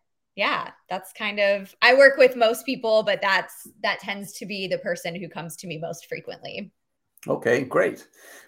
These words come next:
Speaker 2: Well, I'm gonna use that as a wrap for another great guest episode of the Evolvepreneur Secret Show for entrepreneurs. And just before you leave, if you enjoyed it, please give us a five-star review and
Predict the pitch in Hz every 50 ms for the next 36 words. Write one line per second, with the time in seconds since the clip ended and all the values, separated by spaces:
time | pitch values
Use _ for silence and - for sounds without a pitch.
0 | _ - 120 117 139 175 - - 131 139 139 135 127 120 113 110 113 127 131 127
1 | 120 - 127 110 117 139 - - - 120 110 104 104 98 104 92 85 90 95 95
2 | 101 - - - - - - 110 98 92 90 98 101 107 101 101 98 98 104 101
3 | 98 104 101 - - 104 107 107 - - 110 104 104 - - - - 110 95 107
4 | 117 123 110 82 82 95 92 87 87 90 92 90 90 90 - - 101 95 92 92
5 | 92 87 87 - - 98 90 - - 95 - - - 92 90 104 107 104 - -
6 | - 95 98 - - - 104 - 98 92 90 92 104 120 127 127 - - 104 95
7 | 98 - - 123 107 - - - 92 - - 113 110 107 101 95 92 95 110 117
8 | 127 151 151 - - - - - 101 98 95 95 92 90 90 95 107 113 120 127
9 | 165 196 - - - - 117 104 101 - - 107 104 98 90 - - 82 - -
10 | 104 95 95 95 87 - - 101 95 95 92 90 90 90 87 95 98 110 127 139
11 | 139 120 98 90 87